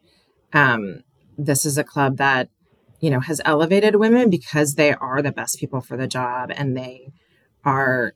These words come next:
you know, quality professionals with incredible backgrounds. And, um, and so in, in that sense, it feels, like, perfectly normal, but, um, it's a real honor. And I, you know, especially to be able to do it in my home state.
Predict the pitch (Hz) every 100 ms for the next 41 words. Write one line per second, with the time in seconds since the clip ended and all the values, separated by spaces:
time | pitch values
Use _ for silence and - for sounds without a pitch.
0 | - 151 113 123 - _ _ - - -
1 | _ - - - 160 147 156 147 - 151
2 | - 156 - 185 175 180 160 147 135 -
3 | 151 139 147 147 147 143 147 - _ 147
4 | 131 175 175 190 156 151 151 151 - 143
5 | 135 143 - _ _ _ _ - 165 160
6 | 135 - - 170 160 175 170 - 175 170
7 | 175 170 160 143 156 - 156 147 139 151
8 | 143 _ 151 131 151 147 147 147 139 135
9 | - 139 143 _ _ _ _ - 156 143
10 | 135 - _ 170 143 160 151 151 143 139
11 | - 135 135 127 123 127 - 135 127 131
12 | 131 - - 139 104 98 147 - 139 143
13 | 135 147 139 131 123 127 120 117 120 131
14 | - - 76